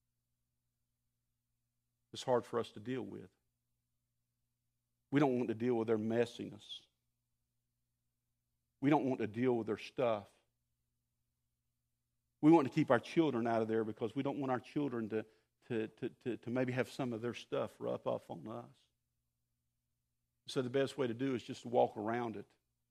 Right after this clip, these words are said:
and not confront it, just like the Jews with Samaria, they'd just walk around it. And I just ask you, friends, how many, how, how many people out there, how many people out there in need of Jesus Christ have we just kind of chosen to ro-, walk around?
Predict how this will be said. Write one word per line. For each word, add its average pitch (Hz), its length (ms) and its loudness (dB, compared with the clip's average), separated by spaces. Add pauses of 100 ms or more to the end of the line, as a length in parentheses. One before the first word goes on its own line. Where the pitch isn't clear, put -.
(1160)
and 117 120 -6
not 123 220 0
confront 117 480 -4
it, 101 80 -10
just 117 240 -10
like 113 140 -4
the 104 60 -6
Jews 110 380 -8
with 107 140 -8
Samaria, 110 540 -4
they'd 107 200 -4
just - 240 -16
walk 110 220 -4 (100)
around 110 340 -10
it. 107 80 -16 (1300)
And 139 80 6
I - 20 4
just 143 220 -2
ask 147 260 -2
you, 156 80 -6
friends, 123 320 -2
how 143 160 -2
many, 143 240 -2 (380)
how, 160 100 6
how 156 160 2
many 160 140 2
people 156 360 0
out 135 140 6
there, 131 140 2
how 147 120 0
many 165 200 2 (320)
people 151 260 2
out 131 160 8
there 139 140 4
in 135 80 2
need 143 160 2
of 123 80 -2
Jesus 127 320 -6
Christ 139 420 2
have 120 120 -4
we 139 100 -2
just 127 180 -8
kind 135 160 -4
of 117 80 -6
chosen 127 400 -2
to 107 60 -4
ro-, 110 340 2
walk 120 340 2
around? 117 400 -4